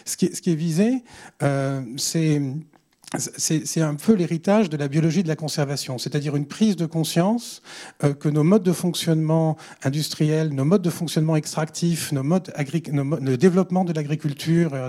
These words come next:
après la Révolution verte, euh, l'ex-, l'extension, euh,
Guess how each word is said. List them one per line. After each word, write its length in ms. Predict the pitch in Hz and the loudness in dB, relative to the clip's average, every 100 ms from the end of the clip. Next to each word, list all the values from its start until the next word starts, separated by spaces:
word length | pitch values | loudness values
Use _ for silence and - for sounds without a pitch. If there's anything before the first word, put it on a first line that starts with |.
| - | -8
après 240 | 139 - 135 | -8 -2 -2
la 80 | |
Révolution 480 | 131 135 135 - 143 | 0 -2 -2 -2 0
verte, 340 | 165 233 - - - - - - | 2 2 -2 -16 -16 -16 -10 -2
euh, 340 | 131 127 127 120 | 0 0 -4 -4
l'ex-, 340 | 120 175 - | 2 2 2
l'extension, 800 | 160 175 - 175 - - 185 185 - - - | -2 -2 0 0 0 2 2 2 -4 -20 -6
euh, 80 | - | -2